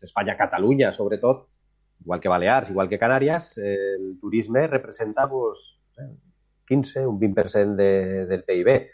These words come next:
Són molts de diners que ingressen, ingressem cada any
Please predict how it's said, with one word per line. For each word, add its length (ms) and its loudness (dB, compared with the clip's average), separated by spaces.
Són 260 0
molts 280 6
de 80 6
diners 280 0
que 100 2
ingressen, 560 0
ingressem 480 -8
cada 240 4
any 100 -8